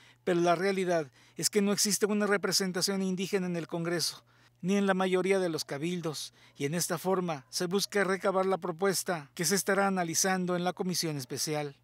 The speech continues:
Al respecto, la consejera electoral del Consejo Estatal de Electoral y de Participación Ciudadana, Zelandia Borges Estrada,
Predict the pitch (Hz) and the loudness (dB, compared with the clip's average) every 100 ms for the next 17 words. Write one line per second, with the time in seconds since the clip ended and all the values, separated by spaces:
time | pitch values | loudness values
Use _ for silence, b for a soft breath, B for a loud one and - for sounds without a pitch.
0 | _ _ - 170 170 190 - 220 185 208 | _ _ -2 0 2 0 2 2 4 4
1 | 190 196 175 180 - 196 190 180 156 180 | 4 2 0 0 0 0 2 -2 0 0
2 | 190 185 170 175 175 180 185 170 185 185 | 2 0 -2 -2 -2 -4 -4 -2 -2 -2
3 | 175 170 - 170 180 175 170 151 165 160 | -2 -4 -2 0 0 -2 -4 -6 -6 -6
4 | 151 147 175 175 175 156 147 165 175 147 | -4 -4 -2 -4 -4 -4 -2 -2 -2 -4
5 | B B B - 190 175 185 190 175 156 | B B B -4 0 2 0 0 0 0
6 | 170 165 - 156 160 - - 165 165 151 | 0 -2 -4 -6 -4 -4 -4 -2 -2 -6